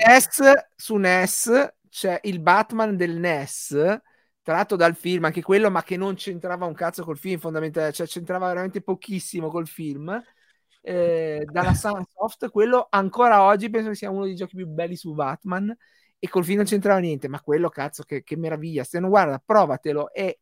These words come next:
Speaker 1: fantastico, fantastico.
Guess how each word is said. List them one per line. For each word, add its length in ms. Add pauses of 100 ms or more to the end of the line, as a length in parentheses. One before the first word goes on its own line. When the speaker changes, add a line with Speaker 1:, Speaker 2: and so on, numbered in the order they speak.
(240)
Speaker 1:
fantastico, 1200 (120)
fantastico. 760